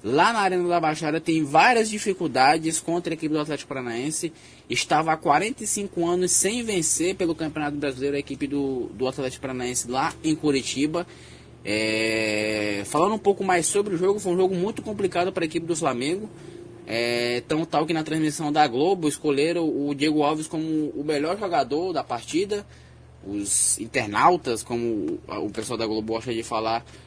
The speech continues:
escolheram o Diego Alves como o melhor jogador da partida porque ele fez grandes defesas. Digo que sem ele,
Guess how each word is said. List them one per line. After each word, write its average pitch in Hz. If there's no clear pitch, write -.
escolheram 139
o -
Diego 143
Alves 135
como 135
o 143
melhor 147
jogador 165
da 160
partida 143
porque 151
ele 151
fez 156
grandes 190
defesas. 156
Digo 131
que 143
sem 143
ele, 156